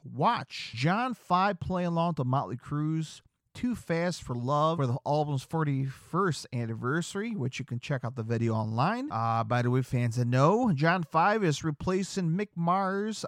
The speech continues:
on the Motley Crue World Tour in the near future for twenty twenty-three, so, uh,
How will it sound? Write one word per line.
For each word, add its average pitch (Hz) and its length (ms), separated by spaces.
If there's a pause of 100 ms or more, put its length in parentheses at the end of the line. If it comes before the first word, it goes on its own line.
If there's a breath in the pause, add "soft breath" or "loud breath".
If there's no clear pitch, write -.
on 165 280
the 143 80
Motley 165 340
Crue 180 320
World 143 400
Tour 160 360
in - 40
the 123 80
near 135 240
future 143 540
for 113 160
twenty 113 320
twenty-three, 135 720
so, 104 420
uh, 92 160